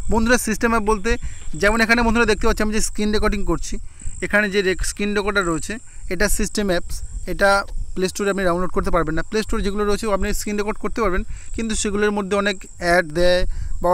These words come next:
একটু সমস্যা রয়েছে, কিন্তু এটা একদম original genuine অ্যাপ, এর মধ্যে কোনো অ্যাড fad কিছু দেয় না, একদম original পাবেন। তো এরকম অনেক apps যেগুলো ফোনের সাথে দেয়া থাকে সেগুলো জেনুইন apps, তো সেগুলো আপনি জানতে চাইলে, চাইলে আপনার ফোনের অ্যাপস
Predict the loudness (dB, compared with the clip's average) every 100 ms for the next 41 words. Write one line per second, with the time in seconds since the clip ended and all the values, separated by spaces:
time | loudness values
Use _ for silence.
0 | 2 0 -2 -2 0 0 0 0 0 0
1 | -2 -4 -8 -12 -8 -4 -2 0 0 0
2 | -2 -2 -2 -4 -2 -4 -2 -4 -4 -6
3 | -10 -10 -8 -6 -4 -4 -2 0 -2 -2
4 | -2 -2 -2 -6 -6 -4 -2 -2 -2 -4
5 | -6 -8 -6 -4 -4 -4 -4 -4 -6 -8
6 | -6 0 2 2 2 2 2 2 -2 -2
7 | -6 -2 4 4 6 2 2 0 0 0
8 | -2 0 0 2 4 4 0 -2 -4 -2
9 | 0 0 0 0 -2 -6 -10 -10 -10 -10
10 | -6 -4 -2 -2 0 0 0 -2 -6 -2
11 | -2 0 0 0 0 0 0 2 2 0
12 | 0 0 -2 -14 -20 -18 -16 -10 -6 -4
13 | -4 -8 -14 -10 -6 -4 -2